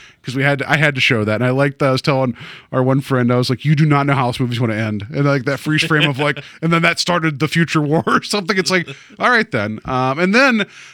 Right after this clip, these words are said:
the most controver-, controversial view of the evening was, uh, Robot Jox,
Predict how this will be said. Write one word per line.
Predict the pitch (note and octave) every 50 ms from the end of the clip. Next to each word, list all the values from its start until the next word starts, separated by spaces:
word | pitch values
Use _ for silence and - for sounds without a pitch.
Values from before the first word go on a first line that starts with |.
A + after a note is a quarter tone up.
| _ -
the | D#3 F#3
most | F3+ F#3+ F#3+ - -
controver-, | - G#3+ A#3 C4+ A3+ A#3 G3 E3 E3 D#3+ D#3 C3 E3 D3+ C#3+ C#3+
controversial | - G3 G3 F#3+ - F3+ D3+ D#3 E3+ G3 - - E3+ C#3+
view | B2+ C3+ B2 A#2+
of | A2
the | A2+ G#2+
evening | G#2+ A2 A2 A2+ A2 A2
was, | A#2 A#2 G2 B2
uh, | A#2 A2
Robot | G#2+ D3+ A3 C4 B3+ - B2 A#2
Jox, | A#2 B2 G#2 F#2 F#2+ - - - -